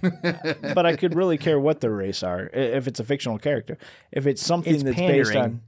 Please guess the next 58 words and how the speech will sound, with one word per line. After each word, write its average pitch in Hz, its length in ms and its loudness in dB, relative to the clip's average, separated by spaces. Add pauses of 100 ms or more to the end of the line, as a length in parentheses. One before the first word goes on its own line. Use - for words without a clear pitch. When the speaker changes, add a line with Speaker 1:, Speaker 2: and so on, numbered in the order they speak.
Speaker 3:
I 131 100 -2
can't 156 280 -2
stand 147 320 0
it 139 120 -6
no 143 80 -2
matter 135 200 2
what 139 180 0
it 127 120 0
is. - 340 -2
It's - 140 -6
pandering. 131 600 -4 (640)
Like, 139 160 2
when 165 120 2
you, 170 180 0 (120)
when 156 140 2
you 165 80 4
have 190 120 2
a 180 40 -2
character 175 300 0
that's 151 100 -2
typically 160 300 -4
played 151 200 0
as 117 140 -2
one 135 180 0
race 135 300 0
and 127 100 -2
you 127 80 0
switch 127 320 -4
it 165 160 -6
to 139 80 -4
pander 135 340 -2
to 139 140 -6
an 131 80 0
audience, 135 420 0
I 139 120 -2
don't 139 160 0
like 131 220 -2
it. - 20 -2
I 123 40 -2
don't 123 100 -2
give 123 100 -4
a - 20 -12
fuck - 240 -6
what 127 140 -2
it - 200 -12
is. - 140 -18 (240)
It's 147 140 -6
pandering. 160 480 -2
You're 127 140 -4
pandering. 151 500 -4 (260)
You're 135 80 0
trying 151 220 -2
to 160 80 0
get 165 160 -2
people 156 220 -4
to 170 60 0
watch 127 340 -2
it, 139 140 -4